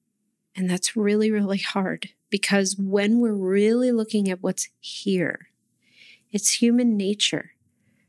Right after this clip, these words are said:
to blame ourselves for what's here, to blame other people for what's here, to, and sometimes that's valid, by the way,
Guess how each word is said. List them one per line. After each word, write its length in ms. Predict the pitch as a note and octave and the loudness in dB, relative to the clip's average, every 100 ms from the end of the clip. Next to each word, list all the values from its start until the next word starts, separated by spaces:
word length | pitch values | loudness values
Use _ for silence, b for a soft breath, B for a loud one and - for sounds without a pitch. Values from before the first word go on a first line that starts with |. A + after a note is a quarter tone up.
| _ | _
to 120 | - | -6
blame 520 | F3+ F#3 G3 G3+ G#3 G#3 | -4 -2 2 2 2 2
ourselves 680 | G#3 - - G#3+ G#3 - | 0 0 0 0 -2 -6
for 160 | - E3+ | -4 -4
what's 300 | E3 E3 - | -4 -4 -4
here, 220 | G#2+ - | -2 -6
to 120 | - F#3+ | -6 -4
blame 400 | F#3+ G3 G3+ G#3 | 0 2 4 2
other 200 | G#3 G#3 | 2 0
people 360 | A3+ G#3+ G3+ | 0 0 -2
for 180 | F#3 F3 | -4 -4
what's 300 | D#3+ - - | -4 -4 -4
here, 240 | - - - | -4 -8 -6
to, 440 | - F#3+ F3+ F3 | 0 0 0 -2
and 220 | - G3 F#3+ | -4 -2 0
sometimes 480 | F#3+ G3 G#3+ G#3+ | 0 2 2 2
that's 220 | G3 F#3 E3+ | 0 -2 -2
valid, 520 | F3 F#3+ F3 - - | -2 0 -2 -4 -4
by 140 | E3 | -2
the 100 | D#3 | 0
way, 220 | D3+ F#3+ | 0 0